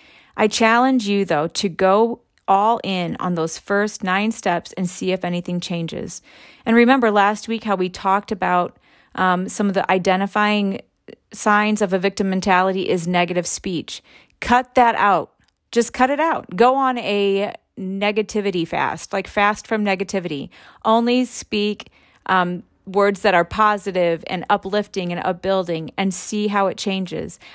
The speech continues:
I would venture to say that the changes in you will change not only the way that you see you, yourself, but other people will see the change in you as well,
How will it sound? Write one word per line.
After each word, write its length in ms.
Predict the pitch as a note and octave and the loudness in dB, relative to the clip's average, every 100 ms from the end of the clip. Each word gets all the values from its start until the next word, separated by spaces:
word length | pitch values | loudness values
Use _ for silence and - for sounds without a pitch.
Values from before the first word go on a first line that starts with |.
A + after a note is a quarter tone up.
| - | 0
I 80 | |
would 200 | A#3+ C#4+ | 2 2
venture 320 | G#3+ G#3+ A3 A#3+ | 2 2 0 -2
to 100 | A3+ | -2
say 240 | - G3+ | 0 0
that 160 | F#3 A#3 | 0 -4
the 80 | |
changes 500 | F3+ - G3+ G#3+ A3 | -6 -2 -2 0 0
in 140 | G#3 F#3+ | 0 0
you 240 | F#3 G3 | 0 -2
will 140 | F#3 F#3 | -2 -4
change 400 | - F#3 F3+ F3+ | -4 -4 -4 -2
not 160 | E3+ | -2
only 180 | F#3+ F#3+ | -2 -2
the 120 | F3+ | -2
way 180 | F3+ F3+ | -2 -2
that 160 | E3+ C3+ | -2 -6
you 320 | C#3+ F#3 G#3 | -8 -6 -6
see 260 | - B3+ | -4 -4
you, 260 | B3+ C4+ C4+ - | -2 -4 -6 -10
yourself, 600 | G#3+ A#3+ A#3+ B3 C4 - - - - - | -4 -4 0 0 0 -4 -20 -20 -16 0
but 180 | G#3 - | 0 2
other 240 | A#3 C4+ | 0 0
people 300 | C4 A3+ G3 | -2 -2 0
will 140 | F#3 F#3+ | 0 0
see 160 | - | 0
the 100 | F#3 | -2
change 400 | F3+ G3 F#3 F#3 | -2 -2 -2 -2
in 100 | F#3 | 0
you 200 | F3+ E3+ | 0 0
as 160 | E3 F3 | -2 0
well, 260 | F3+ E3+ | 0 0